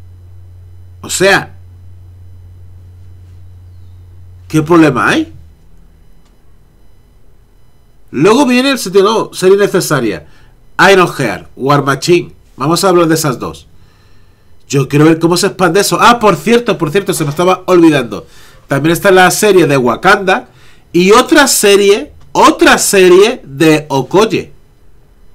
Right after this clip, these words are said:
Otra serie de Okoye distinta a la de Wakanda. Eh, ¿tampoco queréis ver a Okoye? No sé, tío, es como, uf,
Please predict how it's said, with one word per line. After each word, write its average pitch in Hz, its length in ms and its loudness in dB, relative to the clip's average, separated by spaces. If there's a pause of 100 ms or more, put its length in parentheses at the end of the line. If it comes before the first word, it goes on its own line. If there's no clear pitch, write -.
(560)
Otra 240 360 2
serie 190 260 4
de 170 120 2
Okoye 208 360 0
distinta 220 440 -2
a 233 40 2
la 214 80 2
de 185 60 4
Wakanda. 156 640 0 (1300)
Eh, 135 480 -2 (100)
¿tampoco 147 480 -2
queréis 170 260 2
ver 160 160 2
a 151 320 2
Okoye? 147 580 -4 (3000)
No 147 200 -4
sé, 240 220 -2
tío, 254 260 -4
es 156 100 -4
como, 165 400 -2
uf, - 360 -20